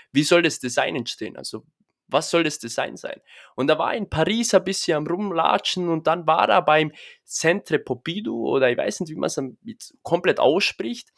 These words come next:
Auf jeden Fall war er da und da war so ein Inside-Out-Design vom Gebäude. Und das Gebäude hat halt so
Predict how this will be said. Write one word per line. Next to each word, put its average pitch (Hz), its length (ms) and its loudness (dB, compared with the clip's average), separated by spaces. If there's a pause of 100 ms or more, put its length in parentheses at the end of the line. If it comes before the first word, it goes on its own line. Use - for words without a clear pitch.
(280)
Auf 135 180 -4
jeden 220 160 -6
Fall 160 240 0
war - 280 2
er 185 40 2
da 208 220 -2
und 190 380 -6
da 143 140 2
war 165 160 2
so - 180 -2
ein - 80 0
Inside-Out-Design 135 1300 -2 (220)
vom 117 200 -2
Gebäude. 117 680 2
Und 123 380 -2
das 127 180 0
Gebäude 160 500 2
hat 170 180 -2
halt 208 160 -6
so 151 380 -2